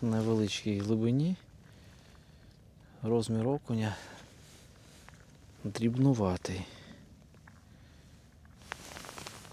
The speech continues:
Тільки не опустив, вже сидить. Ти бачиш, що будеш робити? І з'їв в гузно.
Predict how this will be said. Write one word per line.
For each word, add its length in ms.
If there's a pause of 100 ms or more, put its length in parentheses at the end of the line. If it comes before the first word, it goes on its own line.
(920)
Тільки 320
не 160
опустив, 520
вже 200
сидить. 600
Ти 120
бачиш, 460
що 200
будеш 380
робити? 440 (1800)
І 240
з'їв 680 (2000)
в 160
гузно. 600